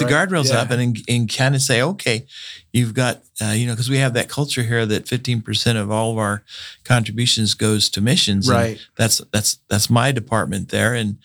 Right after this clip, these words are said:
Speaker 2: uh, I know all those folks out there and what their needs are, and, and give me the money, I can funnel it to
Speaker 1: Yeah.
Speaker 2: where they're going, and,
Speaker 1: Mm-hmm.
Speaker 2: uh,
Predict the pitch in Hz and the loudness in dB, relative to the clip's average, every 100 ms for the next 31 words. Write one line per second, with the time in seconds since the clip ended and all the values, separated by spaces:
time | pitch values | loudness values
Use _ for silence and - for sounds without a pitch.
0 | - - - - 110 104 98 90 _ _ | -18 -20 -12 -2 0 0 -2 -8 _ _
1 | _ - 120 120 120 147 135 113 110 104 | _ -4 -2 -2 -2 0 0 0 -2 -4
2 | - 117 107 - 101 - 107 104 104 - | -4 -4 -2 -2 -2 -2 -2 0 -4 -4
3 | 95 104 104 104 110 110 101 101 104 101 | -4 -2 -2 0 0 0 0 2 2 0
4 | 95 98 - - - - - - 107 104 | -2 -6 -10 -12 -12 -14 -8 2 4 6
5 | 117 135 135 135 143 139 117 113 - 110 | 6 4 4 4 4 2 2 0 -2 -2
6 | 98 - _ - 131 135 123 113 123 123 | -4 -6 _ 0 2 2 0 0 0 2
7 | 123 123 127 127 127 139 127 113 110 - | 2 2 2 2 2 2 2 2 2 0
8 | - 98 101 95 | 0 -2 -2 -2